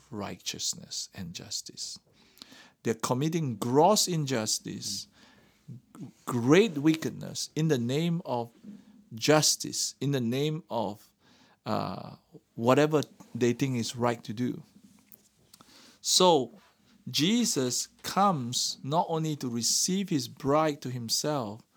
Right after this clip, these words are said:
but he comes to settle the score with every wickedness, to remove wickedness from the earth. In other words, his love and justice re-, demands him to remove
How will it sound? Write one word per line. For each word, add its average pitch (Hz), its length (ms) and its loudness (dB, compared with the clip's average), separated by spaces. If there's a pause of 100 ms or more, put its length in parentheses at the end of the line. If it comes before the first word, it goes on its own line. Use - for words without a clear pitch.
(500)
but 135 160 0
he 135 140 -4
comes 170 600 -2
to 117 300 -6
settle 180 480 -2
the 147 100 -4
score 156 800 -6
with 120 280 -4
every 165 440 -4
wickedness, 139 520 -6
to 117 120 -10
remove 123 600 -4
wickedness 147 640 -2
from 127 220 -10
the 123 180 -8
earth. 120 220 -10 (420)
In 123 200 -4
other 165 320 -2
words, 160 380 -2
his - 260 -8
love 143 560 -4 (420)
and 117 320 -6
justice 131 640 -4
re-, 117 220 -6 (260)
demands 147 680 0
him 113 260 -6 (480)
to 131 120 -2
remove 131 480 0